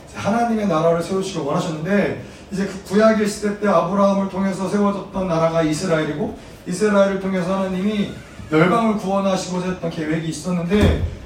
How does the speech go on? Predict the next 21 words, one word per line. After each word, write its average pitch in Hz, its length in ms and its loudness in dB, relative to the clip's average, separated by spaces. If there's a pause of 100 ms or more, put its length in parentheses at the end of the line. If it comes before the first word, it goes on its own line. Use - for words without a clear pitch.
(220)
이스라엘은 233 640 2
그거를 180 640 0
실패했죠. - 600 -4 (360)
그래서 165 220 -10
그것을 170 300 -2
실패하고서는 202 880 2 (580)
이제 190 160 0
신약에 254 400 0
들어가서 208 640 2 (180)
예수님이 196 680 0 (360)
이 - 240 -8
영적 196 360 -2
이스라엘인 185 760 -4
교회를 185 480 -2
세우시고, 180 600 -6 (320)
교회를 233 300 0
통해서 214 300 -2
열방을 175 400 0
구원하시고자 156 720 -4
했던 175 260 -2
것이 170 460 -4